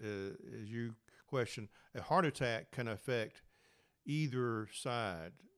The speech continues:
Um, and so that does not, uh, it just happened that because if I had had shingles virus on the, uh,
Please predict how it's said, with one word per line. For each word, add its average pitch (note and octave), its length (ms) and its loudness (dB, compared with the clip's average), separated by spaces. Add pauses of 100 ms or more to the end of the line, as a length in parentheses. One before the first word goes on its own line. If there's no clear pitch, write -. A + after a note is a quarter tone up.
(180)
Um, F2+ 500 -8 (420)
and F#2+ 120 -12
so G2+ 300 -2 (460)
that C3 320 2 (180)
does G#2 220 -4
not, A2 320 0 (1600)
uh, - 180 -16 (1080)
it B2 180 -2
just A#2+ 200 0
happened C3 480 4
that G#2+ 240 0
because B2+ 540 4
if A2 140 -4
I D3+ 180 4
had C#3+ 100 2
had A#2 320 2 (640)
shingles A2 800 0
virus G2+ 640 2
on G#2+ 480 -2 (560)
the, G#2 320 0
uh, G2 340 -2